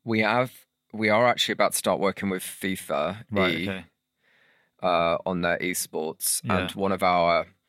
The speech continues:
Speaker 1: therapists actually just went out to, uh, Sweden and
Speaker 2: Right.
Speaker 1: did a keynote for these huge, uh, esports influencers
Speaker 2: Mm.
Speaker 1: and was talking about mental health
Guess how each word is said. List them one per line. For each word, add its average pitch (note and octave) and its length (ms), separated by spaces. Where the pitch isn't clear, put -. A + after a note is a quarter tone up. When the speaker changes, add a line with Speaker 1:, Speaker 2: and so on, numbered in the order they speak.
Speaker 1:
therapists G2+ 440
actually F#2 260
just - 360
went F2 180
out F2 420
to, F2 480
uh, E2+ 160
Sweden F2 540
and C#2+ 60
Speaker 2:
Right. - 340
Speaker 1:
did F#2 160
a F2 220
keynote F#2 520
for F#2+ 640
these F#2+ 200
huge, G#2 920
uh, F#2+ 200
esports - 720
influencers D#2+ 840
Speaker 2:
Mm. F#2+ 240
Speaker 1:
and F#2+ 120
was G2 160
talking G2 340
about F2 240
mental E2 320
health - 420